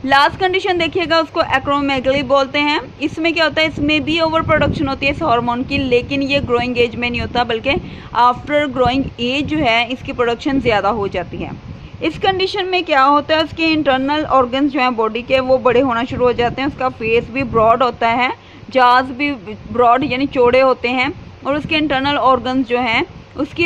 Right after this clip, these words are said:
height की निस्बत जो हैं वो size में बड़े होते हैं। तो overall ये pituitary gland का ये interior lobe था। उसके बाद interior lobe जो है उसमें एक और hormone release होता है जिसको हम बोलते हैं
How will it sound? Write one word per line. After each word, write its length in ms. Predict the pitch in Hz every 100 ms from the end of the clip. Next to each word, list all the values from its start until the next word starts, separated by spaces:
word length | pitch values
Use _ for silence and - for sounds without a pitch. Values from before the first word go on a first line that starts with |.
| 294 -
height 440 | 240 233 262 -
की 80 | 311
निस्बत 400 | 294 254 233 247
जो 120 | 226
हैं 160 | 254 226
वो 280 | 233 269 - - - - 262
size 200 | 233 233
में 240 | 254 302 254
बड़े 180 | 220
होते 280 | 220 185 -
हैं। 180 | 190 - - - - -
तो 60 |
overall 540 | 285 285 302 339 330 330
ये 60 |
pituitary 460 | 330 330 330 311 349
gland 440 | 285 285 254 262
का 80 | 285
ये 200 | 285 285
interior 420 | 277 277 262 294
lobe 340 | 320 302 262 226
था। 280 | 254 254 330 - -
उसके 320 | - - 381 381
बाद 240 | 339 349
interior 380 | 359 320 330 349
lobe 280 | 311 311 254
जो 120 | 311
है 220 | 302 302
उसमें 340 | 294 277 302
एक 220 | 294 - 233
और 280 | 277 302
hormone 420 | 339 262 269 294 277
release 300 | 254 262 262
होता 280 | 247 247
है 220 | 247 277 269
जिसको 320 | 247 - 277
हम 180 | 262 254
बोलते 360 | 233 220 220
हैं 260 | 247 269